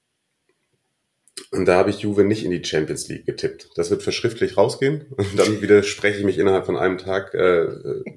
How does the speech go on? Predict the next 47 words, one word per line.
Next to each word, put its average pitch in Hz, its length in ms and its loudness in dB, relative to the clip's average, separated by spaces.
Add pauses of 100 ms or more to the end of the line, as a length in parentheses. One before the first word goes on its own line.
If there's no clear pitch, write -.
(280)
widerspreche 95 520 2
ich 101 40 -14
mir 90 140 2
selber. 98 300 4
Also - 160 -6
vielleicht 87 260 -2
gehe 85 100 -10
ich 85 60 -16
doch 101 140 -2
noch 127 140 -2
in 117 60 0
den 110 120 -4
Bundestag. 120 540 -4
Aber 101 540 6 (1600)
es - 160 -16
ist 95 140 -8
ja - 100 0
auch 98 120 -2
vielleicht 107 260 -10
eine 98 100 -2
Stärke, 98 640 0
sich - 280 -14
andere 95 180 -4
Meinungen 87 360 2
anzuhören 110 640 -6
und - 140 -10
daraufhin 87 640 -6
seine 80 300 -6
eigene 82 420 0
anzupassen. - 800 -10
Aber 87 140 0
da 87 100 2
gab's 101 280 2
eben 110 160 0
auch - 140 4
eine 131 80 2
Frage 107 360 2
zu - 140 -6
Juve 123 240 2
und 123 80 6
das 101 140 0
hast 101 220 -6
du 160 100 -4
gerade 90 340 4
gesagt, 95 500 0
äh, 98 100 2
Marius. 98 540 0